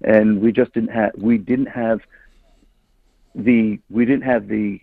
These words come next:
issues we were afraid of. And he came and he defended the industry, and, um, you know, for, for that we, we can't say enough.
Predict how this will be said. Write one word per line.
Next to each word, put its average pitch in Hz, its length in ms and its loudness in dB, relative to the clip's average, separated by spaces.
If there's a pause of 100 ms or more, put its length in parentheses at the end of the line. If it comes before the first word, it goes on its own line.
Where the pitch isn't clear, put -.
issues 120 360 -4
we 110 120 -4
were 107 220 -2
afraid 139 380 2
of. 151 200 -2 (380)
And 107 380 -2
he 123 140 -4
came 117 340 -2
and 101 140 -10
he 107 120 -6
defended 101 480 -4
the 107 100 -4
industry, - 560 -8
and, 101 280 -2 (500)
um, 101 380 -6
you 101 60 -2
know, 104 100 4
for, 101 260 -2 (200)
for 104 100 2
that 113 300 2
we, 107 140 -6 (160)
we 107 100 -6
can't 110 300 -4
say 107 100 -2
enough. 107 260 -6